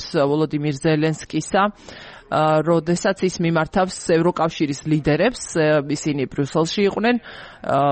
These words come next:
ზელენსკი უკრაინაში მატარებლით, ა, გადაადგილდებოდა. და ასეთი რამ განაცხადა, რამდენიმე ფრაგმენტს შემოგთავაზებთ. დარწმუნებით არავინ იცის, აცხადებს ზელენსკი, რამდენ ხანს გაგრძელდება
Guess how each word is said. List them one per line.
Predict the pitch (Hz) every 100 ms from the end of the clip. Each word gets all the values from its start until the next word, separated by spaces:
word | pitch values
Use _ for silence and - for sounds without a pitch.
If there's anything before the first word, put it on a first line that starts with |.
| 139 123
ზელენსკი | - 156 147 151 - 135
უკრაინაში | 143 160 175 160 151 - 143
მატარებლით, | 151 151 160 160 160 170 170 -
ა, | 175 160 156
გადაადგილდებოდა. | 165 165 180 175 170 185 175 185 175 190 214 269 254 - - - - - - _ _ _ _ _ _ _
და | - -
ასეთი | - 254 285 247 269 254 -
რამ | 185 196 220 214 185
განაცხადა, | 175 190 190 185 - 196
რამდენიმე | 226 196 196 214
ფრაგმენტს | 226 - 220 185 185 196 -
შემოგთავაზებთ. | - 185 190 - 220 147 143 180 240 - - - - -
დარწმუნებით | - 214 254 277 262 208 196
არავინ | 196 208 226
იცის, | 180 151
აცხადებს | 165 160 180 160 139
ზელენსკი, | 170 190 185 - 214 185
რამდენ | 180 185 196
ხანს | 214 196
გაგრძელდება | - 170 160 156 180 165 156 139 160